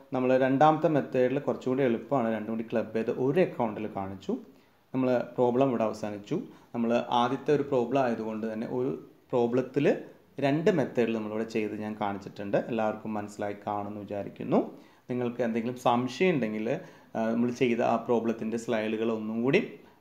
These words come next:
ആ, റിവൈൻഡ് ചെയ്ത് നോക്കിയാൽ നിങ്ങൾക്ക് മനസ്സിലാവും എന്ന് വിശ്വ-, വിശ്വ-, വിശ്വസിക്കുന്നു.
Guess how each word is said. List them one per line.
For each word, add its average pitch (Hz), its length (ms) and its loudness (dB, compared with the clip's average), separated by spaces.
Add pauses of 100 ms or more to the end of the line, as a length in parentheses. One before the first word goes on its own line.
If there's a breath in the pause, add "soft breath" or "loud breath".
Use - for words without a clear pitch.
ആ, 113 240 0
റിവൈൻഡ് 147 420 4
ചെയ്ത് 120 200 2
നോക്കിയാൽ 107 420 -2
നിങ്ങൾക്ക് 110 240 -4
മനസ്സിലാവും 104 720 -4
എന്ന് 104 100 -10
വിശ്വ-, 101 320 -8
വിശ്വ-, 110 220 -8
വിശ്വസിക്കുന്നു. 113 880 -4